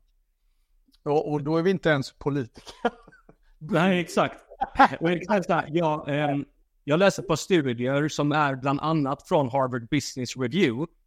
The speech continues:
Speaker 2: där de gjorde undersökningar på det här med, eh, utbildningar och resultaten.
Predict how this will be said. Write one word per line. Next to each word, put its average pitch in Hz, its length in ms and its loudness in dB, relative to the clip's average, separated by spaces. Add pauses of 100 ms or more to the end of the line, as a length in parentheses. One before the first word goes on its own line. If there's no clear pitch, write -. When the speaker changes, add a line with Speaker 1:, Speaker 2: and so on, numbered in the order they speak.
(180)
Speaker 2:
där 131 180 2
de 127 240 0
gjorde 143 320 0
undersökningar 143 680 0
på 165 180 0
det 135 100 0
här 120 180 2
med, 113 420 -2
eh, 107 240 -6 (960)
utbildningar 127 760 2
och 113 60 4
resultaten. 110 760 -2